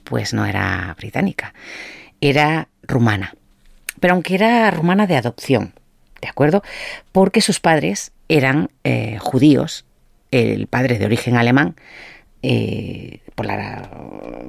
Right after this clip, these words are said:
rama paterna, y su madre de origen bielorruso asentada en Sudáfrica. Bien, pues, eh, en Sudáfrica fue donde se conocieron.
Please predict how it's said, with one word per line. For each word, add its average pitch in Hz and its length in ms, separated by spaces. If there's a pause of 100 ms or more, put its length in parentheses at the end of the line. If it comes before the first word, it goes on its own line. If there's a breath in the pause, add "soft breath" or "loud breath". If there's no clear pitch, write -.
(120)
rama 120 300
paterna, 151 560 (160)
y 202 360
su - 180
madre 139 440 (120)
de 113 500
origen 123 320
bielorruso 123 640
asentada 110 460
en 110 80
Sudáfrica. - 520 (1160)
Bien, 151 200 (580 loud breath)
pues, 127 560
eh, 110 500
en 113 80
Sudáfrica 156 560
fue 127 180
donde 139 180
se 113 380
conocieron. 113 580